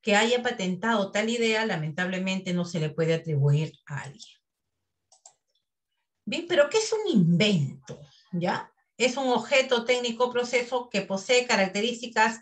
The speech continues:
transformadoras, o sea, sin antecedentes en la ciencia o la tecnología, ¿no? Para que sea invento, tiene que ser nuevo, no tiene que haber nada similar.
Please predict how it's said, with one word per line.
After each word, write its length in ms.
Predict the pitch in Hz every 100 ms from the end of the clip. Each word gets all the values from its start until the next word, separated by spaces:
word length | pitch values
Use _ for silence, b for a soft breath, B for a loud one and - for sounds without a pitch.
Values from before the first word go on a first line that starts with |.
| -
transformadoras, 1400 | 262 277 285 277 - 247 208 175 175 226 220 165 160
o 40 | 170
sea, 440 | - 247 254 - _ _ _ _ _ _
sin 320 | - - 311 294
antecedentes 1120 | 330 302 247 - 214 - 190 240 247 233 233
en 100 | 196
la 80 | 170
ciencia 360 | - 214 196 202
o 20 |
la 140 | 196
tecnología, 720 | 170 165 139 139 - 156 135 - b b b b
¿no? 320 | 196 262 254
Para 220 | 185 175
que 80 | 175
sea 240 | - 349 349
invento, 800 | 233 226 220 202 202 214 - _ _
tiene 240 | 233 240 233
que 80 | 175
ser 260 | 196 180
nuevo, 640 | 180 180 214 208 151 135 - _ _ _ _ _ _ 196
no 220 | 220 226
tiene 260 | 240 240
que 60 | 220
haber 260 | 190 196 196
nada 300 | 196 190 202
similar. 680 | - 170 151 160 147 147